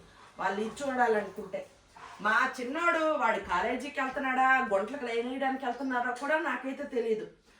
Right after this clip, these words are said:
ఎన్-, వాడు లేచేదే పావు తక్కువ ఎనిమిదికి లేస్తాడు పొద్దున్న.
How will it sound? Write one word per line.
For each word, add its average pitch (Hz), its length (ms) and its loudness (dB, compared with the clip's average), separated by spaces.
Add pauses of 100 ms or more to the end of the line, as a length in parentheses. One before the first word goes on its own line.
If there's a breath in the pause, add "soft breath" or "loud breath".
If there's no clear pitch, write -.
(100)
ఎన్-, - 480 -12
వాడు 294 320 8
లేచేదే 320 960 -2
పావు 294 260 2 (100)
తక్కువ 294 240 -6
ఎనిమిదికి 277 380 -2
లేస్తాడు 233 520 -2
పొద్దున్న. 190 720 -6